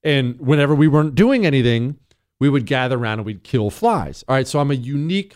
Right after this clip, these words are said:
fly hater, and we just sit around in a big circle just dying of boredom with flip-flops and just kill flies until we had just huge piles of them.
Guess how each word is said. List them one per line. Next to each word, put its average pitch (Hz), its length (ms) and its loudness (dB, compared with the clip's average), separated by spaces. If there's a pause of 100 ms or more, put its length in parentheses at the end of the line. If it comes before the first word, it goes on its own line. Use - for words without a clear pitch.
(140)
fly 135 380 0
hater, 135 360 0
and 98 120 0
we 135 80 4
just 151 260 0
sit 208 160 2
around 170 280 0
in 135 100 0
a 127 40 -2
big 135 220 -2
circle 139 360 0
just 110 240 -4
dying 139 280 2
of 117 140 -2
boredom 135 280 4
with 110 140 0
flip-flops 127 600 0
and 110 80 -2
just - 200 -4
kill 160 200 2
flies 120 440 0
until 110 180 -2
we 127 80 2
had 117 120 0
just 113 200 -8
huge 151 300 2
piles 104 420 -2
of - 80 -8
them. - 100 -8